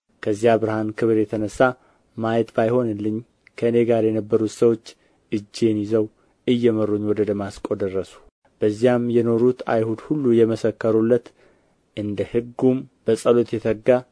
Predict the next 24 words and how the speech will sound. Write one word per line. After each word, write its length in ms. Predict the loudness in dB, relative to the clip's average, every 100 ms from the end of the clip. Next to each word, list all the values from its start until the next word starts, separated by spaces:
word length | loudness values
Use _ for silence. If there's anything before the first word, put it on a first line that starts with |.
| _ _ _ -10
ሐናንያ 540 | -2 0 0 0 0
የሚሉት 480 | 2 0 0 -2 -4
አንድ 220 | -6 -8 -8
ሰው 160 | -4 -4
ነበረ። 400 | -4 -6 -6 -6 -10 _ _ _ _ _ _ _ _ _ -8
እርሱም 280 | -4 -2 2
ወደ 140 | 2
እኔ 120 | 2 0
መጥቶ 260 | -2 -2 0 0 0
በአጠገቤም 680 | 0 0 0 0 0 -2 -2
ቆሞ 220 | 2 2 2 -2 _ _ _ 0
«ወንድሜ 360 | 0 2 2 2 0 -2
ሳውል 380 | 0 6 6 4
ሆይ 200 | -2 -10 _ 2
እይ» 180 | 2 2 2
አለኝ። 340 | 0 -2 -6 -14 _ _ _ _ _ -4
እኔም 240 | 0 2
ያን 200 | 2 0
ጊዜውን 340 | -2 0 0 2
ወደ 200 | 0 0
እርሱ 180 | -2 -2
አየሁ። 300 | -2 -2 -6 -12 _ _ _ _ -16
እርሱም 320 | -2 0 2 0
አለኝ፣ 240 | -2 -8